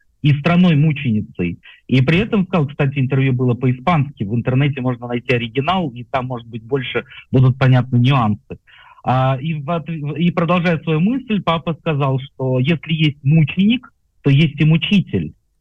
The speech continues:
И потом стал пространно рассуждать на тему мучителя. Он произнёс и фамилию Путина, и рассказал о том, что в первый день войны полномасштабной пошёл в посольство Российской Федерации в Ватикане, чего никогда римские папы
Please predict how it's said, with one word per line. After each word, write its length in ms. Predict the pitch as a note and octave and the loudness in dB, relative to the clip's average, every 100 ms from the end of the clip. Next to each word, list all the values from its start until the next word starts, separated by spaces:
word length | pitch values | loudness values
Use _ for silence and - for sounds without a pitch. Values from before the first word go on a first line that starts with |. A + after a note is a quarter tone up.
| _ | _
И 100 | C#3 | 0
потом 360 | C#3 F3 C#4+ C#4+ | 2 2 0 -2
стал 220 | G3+ G3 | -2 -2
пространно 640 | F#3 E3+ - F#3 G#3+ A3 F3+ | 0 -4 -2 -2 0 0 -2
рассуждать 580 | D#3 D#3 C3+ D#3 E3+ D3 | -4 -6 -4 -2 -2 0
на 100 | C#3 | 0
тему 280 | E3 D#3 | 0 2
мучителя. 840 | C3+ D3 C#3 - E3+ - A2 F2 - _ _ _ | 2 2 -2 0 0 0 -2 -2 -6 _ _ _
Он 180 | G#3 A3 | 2 2
произнёс 400 | F#3+ E3+ D3+ C3 | 4 4 2 2
и 60 | C3+ | 0
фамилию 420 | C#3 C3 A#2+ A#2 | 2 2 4 2
Путина, 680 | A2 G3 G3 E3 D#3 C#3+ D3+ - - | 2 2 4 4 2 0 -4 -10 0
и 100 | C3+ | 2
рассказал 460 | C#3+ C#3+ D#3 D#3 | 2 0 0 2
о 80 | C#3+ | 0
том, 160 | C#3+ C#3 | 0 -2
что 140 | C#3+ | -2
в 80 | C3 | -2
первый 300 | E3 D3 C#3+ | 0 2 2
день 240 | C3 C#3 B2 | 2 2 2
войны 380 | C3 C3 C3+ | 2 4 2
полномасштабной 800 | B2+ B2 B2 B2+ B2 B2+ A2+ A2+ | 2 0 2 2 0 -2 -2 -2
пошёл 440 | A2 B2+ - C3 - - _ | -4 -6 -4 -4 -6 -16 _
в 20 | - | 0
посольство 680 | B2+ C#3+ F#3+ F#3 - D3 | 0 2 2 0 -2 0
Российской 500 | C#3 D3 - C#3+ - C3 | 0 0 0 -2 -2 -2
Федерации 800 | C#3 C#3+ C#3 C#3 _ C3 B2+ B2+ - - | 0 2 0 -2 _ 0 0 -2 -10 -4
в 60 | |
Ватикане, 560 | A#2+ C#3+ D3+ D3+ C#3 B2+ | 0 0 0 2 2 2
чего 220 | - C#3 | 2 2
никогда 640 | C#3 F3+ F3+ D#3 C#3 A#2+ A2 | 4 2 2 0 0 0 0
римские 440 | B2 B2 - A#2+ | -2 -2 -4 -6
папы 380 | - B2+ - G#2+ | -4 -4 -4 -8